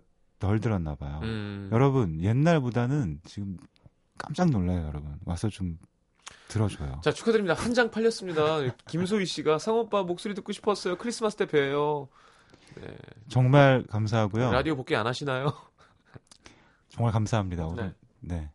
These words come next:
Speaker 1: <laughs> 복귀해야죠. 네, 조금만 기다려주시고
Speaker 2: 어.
Speaker 1: 앨범 한 다음에. 네.
Speaker 2: 윤상 씨 어떤 노래부터 들을까요, 일단?
Speaker 1: 저요?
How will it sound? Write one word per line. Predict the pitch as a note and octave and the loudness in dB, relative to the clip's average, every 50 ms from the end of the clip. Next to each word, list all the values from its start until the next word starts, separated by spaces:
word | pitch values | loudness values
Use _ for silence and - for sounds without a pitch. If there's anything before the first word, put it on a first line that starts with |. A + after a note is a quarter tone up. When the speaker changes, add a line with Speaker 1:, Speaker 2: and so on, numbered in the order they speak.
| _ _ - | _ _ -14
Speaker 1:
<laughs> | - - - - - _ _ _ _ _ _ _ _ _ _ _ _ _ - - - - | -14 -14 -14 -14 -20 _ _ _ _ _ _ _ _ _ _ _ _ _ -20 -20 -8 0
복귀해야죠. | - C#3 C3+ - D#3+ D3+ F#3 G3+ G3 G3 D#3+ B2 G#2+ G#2 G#2+ G#2+ G2 F#2 - _ _ _ _ - G2+ - - | 0 0 2 4 4 4 6 6 4 4 4 2 2 0 0 -2 -6 -10 -16 _ _ _ _ -20 -20 -20 -16
네, | - D#2+ E2 E2+ - | -14 -12 -12 -12 -12
조금만 | - - D#3 D#3 C#3+ C3 | -10 -4 -2 0 0 0
기다려주시고 | G#2+ A2+ F#2+ G2+ G2 G2 F#2 E2 D#2+ - - - - F2 E2 - | 0 0 0 0 0 -2 -2 -6 -8 -14 -14 -10 -8 -8 -8 -6
Speaker 2:
어. | A2 B2 C#3 D3 D3 C#3 C3+ B2+ - - - - | -6 -4 -2 0 0 0 -2 -4 -6 -12 -8 -4
Speaker 1:
앨범 | F#2+ G2+ G2+ - G#2+ G#2 G2+ G2 G2 | -2 -2 0 0 0 0 -2 -2 -4
한 | F#2 A#2 A#2 | -6 -8 -8
다음에. | G2 E2+ D#2 D#2 D2+ D2+ D2+ | -6 -8 -8 -8 -8 -10 -12
네. | D2+ - _ _ - - D2+ D2 - - - - D3+ | -14 -16 _ _ -14 -12 -10 -10 -12 -10 -8 -6 -4
Speaker 2:
윤상 | D#3+ F#3+ F#3+ F#3 | -2 -2 -2 -2
씨 | - C3 | 0 0
어떤 | - - D3 D3+ | 0 0 -2 -2
노래부터 | D3 C#3+ C3+ A#2+ - - G#2+ | 0 0 -2 -2 -4 -8 -10
들을까요, | G2 F2+ E2+ - - E2 E2 | -8 -8 -6 -6 -4 -4 -4
일단? | D#2+ D2 - - F2 F2 E2 - - - - _ _ _ _ - - - - _ | -4 -6 -8 -12 -16 -16 -16 -18 -20 -20 -20 _ _ _ _ -20 -20 -20 -20 _
Speaker 1:
저요? | - - A#2 A#2 B2 C3 A#2 F2 C#2+ C#2 | -4 0 0 2 4 2 2 0 -2 -8